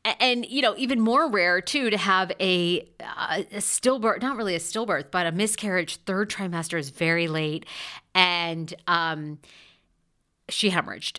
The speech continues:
Okay, so the, the women are talking about how tragic and scary that was. And so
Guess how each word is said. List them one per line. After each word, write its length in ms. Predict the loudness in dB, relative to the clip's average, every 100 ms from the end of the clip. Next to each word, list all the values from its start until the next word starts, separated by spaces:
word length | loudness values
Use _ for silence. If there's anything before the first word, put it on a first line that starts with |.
| -4
Okay, 240 | 2 2 2
so 160 | 0
the, 160 | -2 -2
the 100 | -2
women 240 | -2 0
are 80 | 0
talking 380 | 0 -2 0 -2
about 360 | 2 2 2 0
how 240 | 0 0
tragic 760 | -2 -2 2 4 4 0 0 -2
and 180 | -2 0
scary 480 | -2 0 2 2 2
that 240 | 2 2
was. 560 | 2 2 2 0 -2 -2
And 240 | -2 0
so 640 | -2 2 4 6 4 2